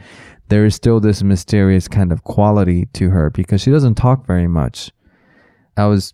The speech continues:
paying attention to kind of the, the scenes in which she does talk, and it always is in relation to her intention of what she's doing.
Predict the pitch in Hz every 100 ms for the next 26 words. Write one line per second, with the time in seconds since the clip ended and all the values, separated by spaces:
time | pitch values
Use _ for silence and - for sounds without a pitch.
0 | _ - 113 107 104 98 101 87 87 -
1 | 98 95 85 - 85 85 - - _ -
2 | 95 - 101 92 - 98 90 - - 98
3 | - 95 95 98 110 - 101 98 107 87
4 | 87 85 - - _ _ _ _ - 110
5 | - 110 113 117 110 - 104 98 101 98
6 | 95 95 - 98 - - 92 92 - 98
7 | 98 98 101 - _ _ _ _ _ _
8 | _ _ _ _ _ - 113 101 110 104
9 | - 107 101 95 90 95 78 - 87 -
10 | 92 87 80 73